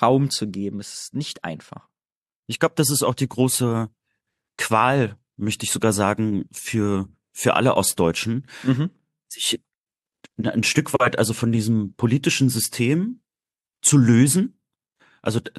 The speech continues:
Speaker 2: das ist, glaub ich, wichtig, also zu verstehen,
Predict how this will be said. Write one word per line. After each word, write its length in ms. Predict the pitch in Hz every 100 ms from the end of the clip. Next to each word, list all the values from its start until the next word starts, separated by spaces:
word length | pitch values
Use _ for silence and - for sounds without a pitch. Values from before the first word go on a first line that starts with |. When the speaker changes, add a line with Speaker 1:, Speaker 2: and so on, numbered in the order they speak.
| -
Speaker 2:
das 140 | 110
ist, 160 | - -
glaub 160 | 120
ich, 140 | 107 -
wichtig, 560 | 131 - 175 - - - - - - _
also 180 | 113 110
zu 180 | - 113
verstehen, 760 | 123 - - 113 147 156 147